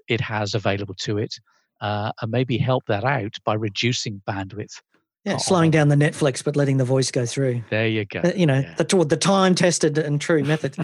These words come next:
Speaker 1: <laughs>
Speaker 2: Um, if we're talking about S D wan, and S D wan is the same idea, except instead of endpoint to device, we're talking about device to device, and there's a, a network behind it. What about branches getting directly to the internet to get acceleration or branch breakout?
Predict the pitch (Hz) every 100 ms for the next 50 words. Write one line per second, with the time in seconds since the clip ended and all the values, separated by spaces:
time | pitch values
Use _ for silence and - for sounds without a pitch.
0 | - - - - 214 208 208 _ _ _
1 | _ 202 190 - 233 233 214 190 175 180
2 | - 170 165 131 160 160 190 202 180 170
3 | 147 147 - 180 170 151 143 139 - 165
4 | 160 - 196 175 170 180 170 160 - 139
5 | 139 139 - 147 147 147 131 139 131 139
6 | 143 - 143 143 131 123 135 131 127 120
7 | - - - 151 185 170 143 147 170 135
8 | - - _ _ _ _ 180 190 226 220
9 | 196 175 - _ 175 175 170 170 156 170
10 | 156 143 151 151 143 147 147 156 147 139
11 | - 160 139 - 139 131 135 127 131 131
12 | 143 135 135 127